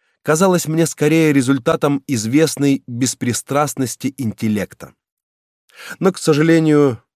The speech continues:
мы редко бываем беспристрастными, когда дело касается важных вещей, великих проблем науки и жизни. Я думаю, что каждым здесь движут внутренние,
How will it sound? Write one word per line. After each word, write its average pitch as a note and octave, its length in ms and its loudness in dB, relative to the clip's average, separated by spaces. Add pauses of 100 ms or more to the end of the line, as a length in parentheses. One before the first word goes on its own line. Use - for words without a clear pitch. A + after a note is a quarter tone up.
(260)
мы C#3+ 180 2
редко D3+ 340 2
бываем G#2+ 420 0
беспристрастными, C3 1040 -4 (240)
когда G#2 300 -2
дело C3 300 0
касается A2+ 560 -6
важных F2+ 420 -8
вещей, F2 560 -10 (840)
великих A#2 420 -4
проблем G2 420 -4
науки C3 600 -2 (360)
и A2+ 100 -4
жизни. D2 520 -14 (1400)
Я D#3 140 4
думаю, F3 280 4
что D3 200 -4
каждым C#3+ 600 0
здесь A#2+ 340 0
движут C#3+ 460 -4
внутренние, D3+ 840 0